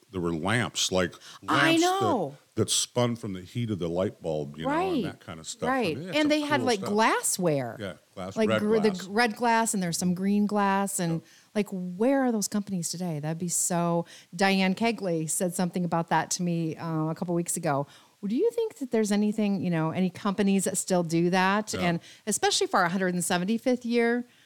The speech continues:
Speaker 2: um, of the fair. So we
Speaker 1: Uh,
Speaker 2: are
Speaker 1: you know,
Speaker 2: really
Speaker 1: I
Speaker 2: ramping some good things up for this year.
Speaker 1: That, that might be an interesting find, but, you know, if you look at those, all of the writing on that red glass was hand done.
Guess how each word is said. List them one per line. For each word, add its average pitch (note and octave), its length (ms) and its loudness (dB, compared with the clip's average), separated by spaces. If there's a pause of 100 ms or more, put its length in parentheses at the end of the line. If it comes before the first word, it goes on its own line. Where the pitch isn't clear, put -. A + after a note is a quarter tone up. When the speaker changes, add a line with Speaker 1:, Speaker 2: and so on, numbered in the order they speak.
(200)
Speaker 2:
um, D#3+ 420 -2
of E3 140 0
the F3 80 0
fair. E3+ 420 2
So D#3+ 640 4
we F3 220 2
Speaker 1:
Uh, E3+ 40 4
Speaker 2:
are E3+ 160 4
Speaker 1:
you E3 60 2
know, G3+ 80 4
Speaker 2:
really B3+ 320 6
Speaker 1:
I - 20 2
Speaker 2:
ramping G#3+ 460 2
some F#3+ 200 0
good F3+ 200 0
things F3 260 0
up - 160 -4
for E3 80 -4
this D#3 240 -2
year. D3 320 -6
Speaker 1:
That, C3+ 180 -4
that B2+ 140 -6
might C3 180 -6
be A2 80 -4
an G2 60 -6
interesting F#2+ 560 -12 (160)
find, F#2 360 -4
but, E2+ 220 -8 (160)
you F#2+ 80 -8
know, E2 160 -4 (240)
if - 140 -12
you G2+ 80 2
look C3+ 200 0
at - 120 -6
those, E2+ 360 0
all A2+ 300 -2
of G2 140 -8
the F#2 100 -8 (160)
writing F#2+ 380 -2
on F2+ 300 -14
that E2+ 200 -14
red E2+ 220 -8
glass D#2+ 460 -6 (280)
was F2 160 -6
hand F#2+ 340 -4
done. D2 300 -10